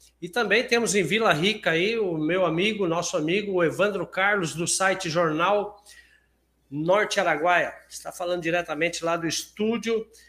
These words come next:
da, da Rádio Eldorado F M, meu amigo Evandro Carlos.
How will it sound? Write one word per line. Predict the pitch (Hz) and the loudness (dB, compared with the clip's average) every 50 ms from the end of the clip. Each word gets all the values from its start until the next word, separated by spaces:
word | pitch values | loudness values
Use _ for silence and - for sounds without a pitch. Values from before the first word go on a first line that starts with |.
| _ _ _ _ | _ _ _ _
da, | 139 131 151 151 147 147 151 151 147 147 147 147 143 143 139 135 131 127 127 117 110 107 - _ _ _ _ | -12 -6 -4 -2 -2 0 0 0 0 0 0 0 0 0 -2 -2 -4 -4 -6 -10 -12 -16 -20 _ _ _ _
da | 143 156 160 151 | -6 -2 -2 -2
Rádio | 135 156 185 190 185 180 175 - - - | 2 2 2 2 2 2 -4 -4 -2 0
Eldorado | 214 226 208 190 185 175 190 202 196 180 185 185 180 - - | 2 2 4 4 4 6 6 4 4 2 0 0 0 0 0
F | 190 175 - - - 202 196 | 0 0 0 -2 2 6 8
M, | 190 190 202 196 185 180 156 143 131 113 127 | 8 8 8 8 6 6 4 4 2 0 -2
meu | 151 156 | -2 -2
amigo | 151 151 160 165 160 156 156 156 - - | -2 0 -2 -2 -2 -2 -4 -4 -4 -4
Evandro | 156 147 139 135 175 196 202 190 180 | -4 -4 0 2 2 2 2 2 -2
Carlos. | 185 - 185 185 170 139 127 117 - - - | 0 0 2 2 2 0 -2 -2 -4 -4 -4